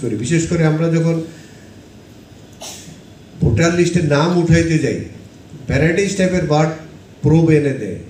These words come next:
তো আমরা যদি birth সার্টিফিকেটটারে ভিত্তি ধরি, তাহলে আর অন্য কিছু লাগবে না। এবং যারা, আহ,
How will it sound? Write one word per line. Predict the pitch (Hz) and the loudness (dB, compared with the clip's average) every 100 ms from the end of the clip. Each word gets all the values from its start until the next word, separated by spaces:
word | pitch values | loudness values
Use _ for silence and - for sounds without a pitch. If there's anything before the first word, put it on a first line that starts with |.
| - - - - - - - - - - - - - - - - - | -20 -20 -20 -20 -20 -20 -20 -20 -20 -20 -20 -20 -20 -20 -20 -20 -6
তো | 156 143 - - - - | 0 0 0 -12 -20 -16
আমরা | 123 147 190 233 | -2 0 2 2
যদি | 226 220 240 - - - | 0 -6 -6 -8 -8 0
birth | - - | 0 0
সার্টিফিকেটটারে | - 226 220 220 214 208 - 185 180 180 180 | -2 -4 -4 -6 -6 -6 -4 -4 -4 -4 0
ভিত্তি | 156 160 - 214 | 0 0 -4 -6
ধরি, | 123 113 - | -4 -6 -8
তাহলে | 135 151 170 | -6 -6 -6
আর | 147 | -6
অন্য | 120 135 139 | -6 -6 -8
কিছু | 127 131 | -8 -8
লাগবে | 104 87 82 | -8 -8 -10
না। | 80 80 - - - - - - - - - - - - | -12 -16 -20 -20 -20 -20 -20 -20 -20 -20 -20 -20 -20 -10
এবং | 127 165 170 151 | 0 2 2 2
যারা, | 143 170 185 185 185 - - - - - - - - - - - - - - - - - - - - - | 2 2 2 0 -2 -8 -18 -20 -20 -20 -20 -20 -20 -20 -20 -20 -20 -20 -20 -20 -20 -20 -20 -20 -20 -10
আহ, | 139 139 135 135 | -4 -2 0 -2